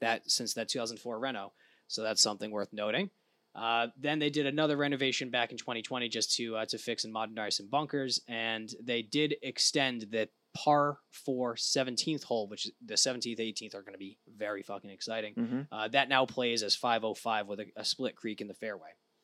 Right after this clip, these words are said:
Speaker 1: So that's interesting. Also, another fact, fun fact here. Since two thousand and three, Southwind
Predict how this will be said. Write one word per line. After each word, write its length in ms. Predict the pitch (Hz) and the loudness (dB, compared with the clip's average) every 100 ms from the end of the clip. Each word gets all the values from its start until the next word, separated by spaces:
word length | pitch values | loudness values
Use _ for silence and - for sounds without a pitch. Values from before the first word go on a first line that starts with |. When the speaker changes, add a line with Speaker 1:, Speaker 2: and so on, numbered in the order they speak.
| - _ _ - | -20 _ _ -4
Speaker 1:
So 320 | - 98 101 | -2 -2 -4
that's 240 | 113 190 120 | 0 2 0
interesting. 500 | - 95 - 120 151 _ _ - | -4 -6 -4 -6 -10 _ _ 6
Also, 320 | 151 165 175 | 6 8 6
another 260 | 175 165 | 8 8
fact, 480 | 131 120 101 - - - | 6 2 2 -2 -8 -8
fun 200 | 127 110 | -10 -6
fact 280 | 113 110 117 | -6 -6 -8
here. 220 | 107 92 _ _ _ _ _ - | -10 -10 _ _ _ _ _ -2
Since 340 | - 165 170 - | 4 6 6 4
two 220 | - 190 | 6 6
thousand 320 | 170 160 147 | 6 4 2
and 100 | 135 | -2
three, 220 | 131 135 | -2 2
Southwind 760 | 107 - 156 160 135 107 98 98 | 6 8 6 2 0 -2 -4 -12